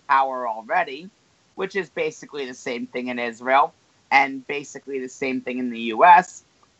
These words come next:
And what they've now done is tied themselves to a bunch of reactionaries, which is going to stop them from putting together any kind of consensus legislation moving forward. So that's the Republicans here with the Tea Party,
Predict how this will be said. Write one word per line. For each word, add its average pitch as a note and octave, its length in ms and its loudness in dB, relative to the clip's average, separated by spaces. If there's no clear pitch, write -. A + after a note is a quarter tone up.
And D#3+ 160 4
what D#3 180 2
they've D3+ 200 -6
now D3+ 320 0
done C#3+ 260 -4
is C#3+ 180 -16
tied D#3 300 0
themselves C#3+ 680 -6
to D3 340 -10
a C#3 220 -8
bunch C#3+ 360 -6
of C3+ 200 -10
reactionaries, C3 1080 -4
which D3 240 -8
is D#3 140 -6
going D3+ 300 -2
to D3 60 -12
stop - 460 4
them D3 380 -2
from C3+ 300 -8
putting C#3 280 -12
together B2+ 480 -6
any E3 220 -8
kind B2+ 280 -6
of B2+ 100 -12
consensus C3 680 -8
legislation C#3 800 -4
moving B2 320 -6
forward. D3+ 400 2
So C#3 120 2
that's C#3+ 300 6
the D3 140 -12
Republicans D3 720 -4
here C#3+ 240 -8
with C#3 160 -12
the A#3+ 60 -20
Tea F3+ 260 -10
Party, C3 580 -2